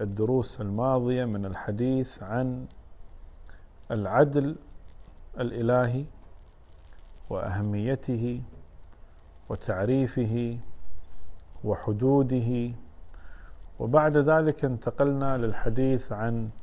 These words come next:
أدلة العدل الإلهي، ومن ثم الحديث عن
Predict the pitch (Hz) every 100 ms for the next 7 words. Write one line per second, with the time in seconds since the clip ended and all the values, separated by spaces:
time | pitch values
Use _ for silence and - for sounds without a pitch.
0 | - - - - - - 117 139 190 147
1 | 101 - - - - - - - - -
2 | - - - 117 110 120 113 113 107 107
3 | 110 117 117 156 - - - - - -
4 | - - - - - 165 175 170 180 175
5 | 170 170 131 110 123 135 147 113 113 143
6 | 151